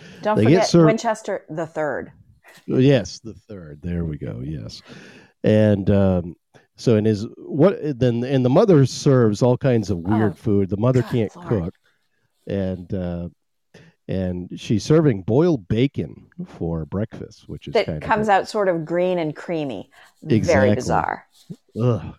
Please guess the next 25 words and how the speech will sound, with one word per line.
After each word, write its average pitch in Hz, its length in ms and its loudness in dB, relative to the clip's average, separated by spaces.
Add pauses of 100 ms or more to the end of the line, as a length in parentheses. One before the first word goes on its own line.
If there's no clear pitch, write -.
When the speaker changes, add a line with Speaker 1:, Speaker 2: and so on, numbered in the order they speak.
(120)
Speaker 2:
God. 92 340 -2 (160)
All 127 140 2
of 113 80 2
a 104 60 2
sudden, 92 320 0
that 87 160 -6
nausea. 90 680 0
Uh, - 40 2
bacon 131 600 4
Speaker 1:
<laughs> - 0 -
Speaker 2:
never 120 280 4
nauseates 113 680 2
me. 156 200 2 (340)
And 101 160 -2
t-, - 180 -2
right 131 300 4
now, 127 280 6
bacon 107 580 0
is 90 240 -4
actually 92 380 -2
nauseating 85 640 -4
me 67 100 -12
a 64 80 -10
little 78 200 -6
bit. 53 200 -12